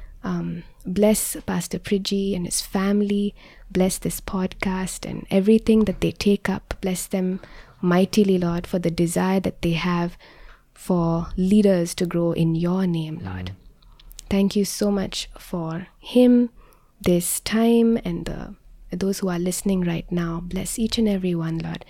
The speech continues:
Speaker 1: We worship you. We give you all praise and honor. In Jesus' mighty name, amen.
Speaker 2: Amen. Amen. Thank you so much, uh, for joining us on this podcast, Vihan, and we are very much blessed by you.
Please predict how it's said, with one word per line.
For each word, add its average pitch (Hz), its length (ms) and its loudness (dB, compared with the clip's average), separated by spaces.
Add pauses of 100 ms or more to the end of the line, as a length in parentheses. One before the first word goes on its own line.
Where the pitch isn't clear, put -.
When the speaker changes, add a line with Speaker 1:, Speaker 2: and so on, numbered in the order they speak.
(520)
Speaker 1:
We 180 100 4
worship 202 540 2
you. 202 300 2 (580)
We 190 80 2
give 180 220 4
you 180 80 2
all 208 300 2
praise 180 540 -2
and 165 200 -4
honor. 170 380 -2 (1040)
In 180 140 4
Jesus' 190 500 4
mighty 190 400 0
name, 165 260 -2 (580)
amen. 165 360 -4
Speaker 2:
Amen. 85 540 10 (160)
Amen. 87 440 12 (760)
Thank 101 240 12
you 101 40 12
so 98 220 12
much, 95 500 10
uh, 87 260 10
for 85 420 10
joining 87 440 10
us 85 180 8
on 85 100 8
this 82 160 6
podcast, - 440 6
Vihan, 85 380 10
and 82 180 8
we 85 160 12
are 85 140 12
very 87 380 10
much 90 360 6
blessed 90 400 10
by 87 140 10
you. 90 380 8